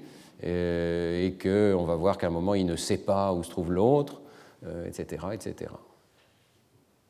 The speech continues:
C'est tout à fait fascinant de, de penser qu'on construit toutes ces représentations mentales sur la base, finalement, de trajectoires, euh, minimales, mais qui ont des propriétés d'être des trajectoires souvent, euh, propres au mouvement biologique.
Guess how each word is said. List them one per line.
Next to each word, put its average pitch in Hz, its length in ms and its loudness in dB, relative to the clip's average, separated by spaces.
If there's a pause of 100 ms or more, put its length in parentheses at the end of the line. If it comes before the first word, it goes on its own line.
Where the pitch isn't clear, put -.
(500)
C'est 95 140 -8
tout 104 140 -4
à 107 60 2
fait 110 140 2
fascinant 101 500 2
de, 95 180 2
de 90 120 -2
penser 95 400 2
qu'on 92 600 2
construit 135 380 2
toutes 120 140 -4
ces 117 100 4
représentations 98 600 0
mentales 76 340 0
sur 101 120 -6
la 82 120 -2
base, 101 220 -2
finalement, 82 500 -4
de 85 140 -6
trajectoires, 92 840 -2 (560)
euh, - 400 -10
minimales, 87 640 2 (960)
mais 107 160 2
qui 117 220 4
ont 139 100 6
des 127 100 6
propriétés 110 680 0
d'être 110 320 0
des 90 100 0
trajectoires 90 480 -2
souvent, 101 520 0
euh, 85 80 0
propres 107 340 -2
au 92 80 2
mouvement 98 300 0
biologique. 95 580 0